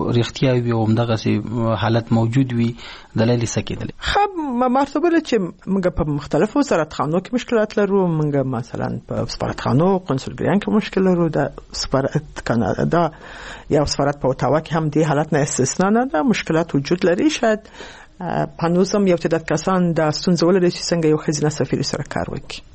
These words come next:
Speaker 2: په دې باندې په تاسف باندې چې هنوز هم ژبني مشکلات خیلی م-، ډیر مهم دي.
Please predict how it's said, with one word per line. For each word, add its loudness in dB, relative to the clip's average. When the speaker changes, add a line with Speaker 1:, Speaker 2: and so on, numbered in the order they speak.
Speaker 2:
په 0
دې 2
باندې 2
په -2
تاسف -2
باندې 2
چې -2
هنوز 2
هم -2
ژبني 0
مشکلات 0
خیلی 2
م-، -2
ډیر 2
مهم 0
دي. 2